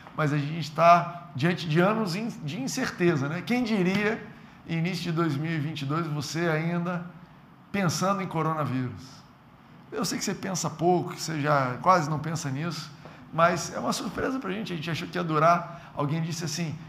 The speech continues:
"Ninguém disse que, ah, o ano de dois mil e vinte veio, ia vir numa trilogia, né?" Então, é, não era só um ano, três anos seguidos desse negócio. Mas o que eu não sei a respeito das, da,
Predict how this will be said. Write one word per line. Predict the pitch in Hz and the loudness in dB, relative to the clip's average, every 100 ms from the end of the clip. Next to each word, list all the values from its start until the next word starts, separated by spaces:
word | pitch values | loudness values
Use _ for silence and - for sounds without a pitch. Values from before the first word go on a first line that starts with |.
| - | -8
"Ninguém | 160 208 180 | -4 -2 0
disse | 170 190 - | 0 -2 -4
que, | - 180 175 151 - - - - | -4 -2 0 0 -4 -10 -6 2
ah, | 147 139 131 - | 6 6 4 0
o | 143 170 | 2 2
ano | 170 | 4
de | |
dois | 160 151 | 4 2
mil | 151 165 | 2 0
e | |
vinte | 135 180 156 | 0 -2 -2
veio, | 143 175 170 - 143 | 0 0 -2 -8 -2
ia | 160 | 0
vir | 135 170 | 0 -2
numa | 170 156 | 0 0
trilogia, | 165 196 190 175 120 147 131 | 2 2 4 4 4 2 0
né?" | 123 147 190 - - - - | 0 -2 -4 -6 -12 -12 -8
Então, | - 165 180 175 | -2 -2 0 2
é, | 160 | 2
não | 156 | 6
era | 185 180 | 8 8
só | - 180 | 4 0
um | 147 | 0
ano, | 143 135 127 | 0 -2 0
três | 165 175 127 | 2 4 4
anos | 143 131 - | 2 0 -4
seguidos | 131 117 123 113 - | -6 -4 -6 -8 -10
desse | 139 - | -10 -8
negócio. | 143 135 127 117 - - - - - 165 | -8 -6 -8 -8 -14 -20 -20 -20 -16 6
Mas | 202 220 - - - - - | 8 8 4 -4 -12 -14 -8
o | - | 0
que | 233 | 4
eu | 226 | 4
não | 226 269 | 6 4
sei | 262 - 220 226 185 | 2 2 4 4 4
a | |
respeito | 151 151 160 160 | 4 2 -4 -6
das, | 156 143 - | -4 -4 -6
da, | 131 | -10